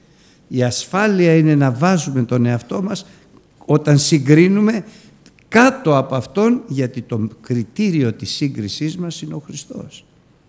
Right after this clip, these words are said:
Θα φτάσουμε, λοιπόν, όπως έφτασαν κάποιοι που πήγαιναν στους Κορινθίους, να λογίζονται, να ισχυρίζονται,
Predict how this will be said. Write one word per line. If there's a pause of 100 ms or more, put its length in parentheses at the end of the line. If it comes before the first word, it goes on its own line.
(1040)
Θα
φτάσουμε,
λοιπόν, (960)
όπως
έφτασαν (140)
κάποιοι (520)
που
πήγαιναν
στους
Κορινθίους, (760)
να (400)
λογίζονται, (1160)
να
ισχυρίζονται,